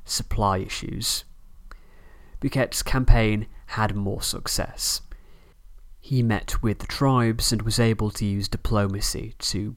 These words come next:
bring peace to the Ohio without firing a shot, all within six weeks. Gage seemed to think the war was over, but in reality it had shifted westwards. The Ohio had been calmed,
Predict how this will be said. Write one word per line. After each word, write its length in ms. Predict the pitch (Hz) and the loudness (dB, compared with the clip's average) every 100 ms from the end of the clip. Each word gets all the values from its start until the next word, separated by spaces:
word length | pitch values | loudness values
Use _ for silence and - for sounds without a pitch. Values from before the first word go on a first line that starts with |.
| - | 0
bring 340 | 110 101 101 | 0 2 -2
peace 420 | 95 - 95 - | 2 2 2 -4
to 100 | - | -4
the 120 | 196 - | -4 -2
Ohio 520 | - 147 101 101 - - - - | 2 4 2 0 -6 -12 -16 -6
without 420 | 147 117 - - - | -2 -2 -2 -2 -2
firing 400 | - - 90 90 - | -2 -2 -2 -2 -6
a 40 | |
shot, 520 | - 139 104 - - - - - - - - | -2 0 0 -2 -6 -8 -20 -20 -20 -18 -8
all 220 | 107 - | -6 -6
within 240 | - 98 | -6 -4
six 380 | 107 - - - | -4 -4 -4 -4
weeks. 460 | 92 - - - - - - - - - - - - - - - 139 | -4 -6 -2 -2 -2 -12 -16 -16 -18 -20 -20 -20 -20 -20 -20 -16 0
Gage 600 | 151 151 147 139 - - | 4 6 4 2 -4 0
seemed 340 | - 131 123 | 2 4 2
to 60 | - | 0
think 300 | - 107 - | 0 0 0
the 100 | 110 | 0
war 180 | 104 101 | 2 0
was 160 | 107 | 2
over, 460 | 104 98 92 104 - - | 2 2 0 -6 -8 -6
but 120 | - | 0
in 160 | 117 113 | 0 2
reality 680 | 123 117 117 - 110 95 95 | 4 6 4 2 0 -2 -4
it 160 | 110 - | -8 -6
had 200 | 98 - - | -4 -6 -8
shifted 520 | - - - - 127 | -2 0 0 -4 -6
westwards. 640 | 101 - - 143 - - - - - - - - - - - - - | 0 0 0 -4 0 0 -2 -10 -18 -20 -20 -20 -20 -20 -20 -12 2
The 120 | 127 | 4
Ohio 500 | 131 160 151 143 139 | 6 6 6 6 2
had 240 | - 113 | 0 -4
been 140 | 101 101 | -4 -4
calmed, 540 | - 95 98 - | -2 -2 -2 -2